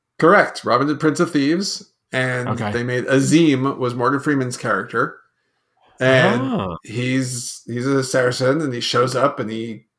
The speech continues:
Speaker 1: basically saves the day. And I think, uh, he's a cool, cool character.
Speaker 2: I like it. I would have gone with Achu from Men in Tights, personally. Uh, all right, so this
Speaker 1: <laughs>
Speaker 2: is my la-, my last one.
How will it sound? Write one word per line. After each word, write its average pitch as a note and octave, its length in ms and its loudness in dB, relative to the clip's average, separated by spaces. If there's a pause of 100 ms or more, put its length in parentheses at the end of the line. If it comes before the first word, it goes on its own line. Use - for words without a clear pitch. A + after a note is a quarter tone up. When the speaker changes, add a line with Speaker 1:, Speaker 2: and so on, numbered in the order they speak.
(140)
Speaker 1:
basically B2+ 420 -4
saves A#2+ 340 -4
the A2+ 80 -8
day. A#2+ 540 0 (640)
And C#3 460 2
I E3 100 8
think, F3+ 300 -4
uh, F#3 300 4
he's F3+ 200 0
a F3 60 -2
cool, F#3+ 840 0 (240)
cool F3 240 -4
character. E3+ 520 -4 (720)
Speaker 2:
I D#3+ 80 4
like G3+ 200 4
it. G#2+ 220 -4
I C3 120 2
would C#3+ 100 4
have C#3+ 100 2
gone C#3 200 4
with B2 120 2
Achu B2 480 2
from G#2 140 -4
Men G2+ 140 0
in G2 80 -4
Tights, G2+ 260 -6
personally. G#2+ 520 -8 (320)
Uh, C3+ 60 4
all D3 200 6
right, D#3+ 140 6
so E3 140 6
this F#3 180 6
Speaker 1:
<laughs> - 0 -
Speaker 2:
is F3+ 120 -2
my E3 140 6
la-, D3+ 440 4
my C3+ 160 2
last D3 400 4
one. E3 380 4